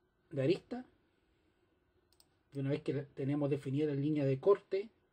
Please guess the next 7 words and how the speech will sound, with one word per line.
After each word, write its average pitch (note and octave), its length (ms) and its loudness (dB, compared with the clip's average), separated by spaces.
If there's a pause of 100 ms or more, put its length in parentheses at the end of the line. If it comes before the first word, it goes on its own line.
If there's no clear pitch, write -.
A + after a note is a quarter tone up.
(1500)
vamos C3+ 480 -4
a C#3+ 80 0
ir C#3 80 0
a C3+ 260 -2
modelo C3 420 0
tres C#3 220 -2
D, F#3+ 260 0